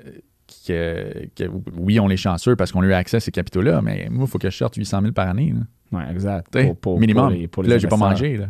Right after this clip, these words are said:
Speaker 2: Exact.
Speaker 1: Fait que, fait que oui, c'est cool mon en-, mon, t'sais, mon, mon setup tantôt, mais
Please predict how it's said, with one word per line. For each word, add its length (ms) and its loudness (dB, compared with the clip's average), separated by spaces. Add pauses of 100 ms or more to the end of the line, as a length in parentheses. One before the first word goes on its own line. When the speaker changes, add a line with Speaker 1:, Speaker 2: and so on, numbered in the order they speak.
Speaker 2:
Exact. 240 -4
Speaker 1:
Fait 160 2
que, 60 -14 (520)
fait 180 -2
que 80 -6
oui, 240 2
c'est 160 -2
cool 220 4
mon 160 4
en-, 160 2
mon, 280 2
t'sais, 120 -2
mon, 280 2
mon 160 2
setup 400 0
tantôt, 340 0
mais 180 2